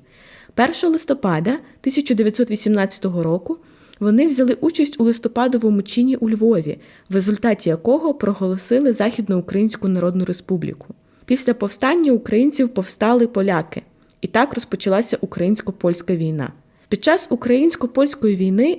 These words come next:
Едвард Козак був артилеристом у складі української галицької армії. Його старший брат Альфред також долучився до лав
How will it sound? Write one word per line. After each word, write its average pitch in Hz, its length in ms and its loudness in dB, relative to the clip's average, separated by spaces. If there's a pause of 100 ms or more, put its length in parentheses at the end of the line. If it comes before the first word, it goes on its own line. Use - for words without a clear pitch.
Едвард 240 340 0
Козак 285 400 0
був 247 200 -8
артилеристом 220 720 0
у 208 60 -2
складі 233 440 -2
української 208 680 -2
галицької 196 540 -2
армії. 151 440 -4 (560)
Його 233 180 2
старший 269 400 -2
брат 269 400 -2 (300)
Альфред 180 580 -2
також 277 340 0
долучився 185 580 -4
до 185 180 0
лав 170 300 0